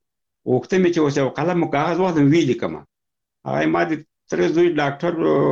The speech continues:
مهربان خدای دې وبخښي، خلقان وخت کې مړ شو. هغه ما باندې غږ وکړ، ویل، "والله که ته بچی د خدای څخه خو راوت چې کار یې راته وسپاره." هغه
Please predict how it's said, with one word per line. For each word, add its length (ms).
مهربان 600
خدای 200
دې 100
وبخښي، 580
خلقان 360
وخت 220
کې 140
مړ 160
شو. 120
هغه 180
ما 180
باندې 280
غږ 140
وکړ، 220
ویل، 140
"والله 240
که 60
ته 180
بچی 200
د 160
خدای 180
څخه 200
خو 80
راوت 280
چې 140
کار 200
یې 100
راته 200
وسپاره." 480
هغه 300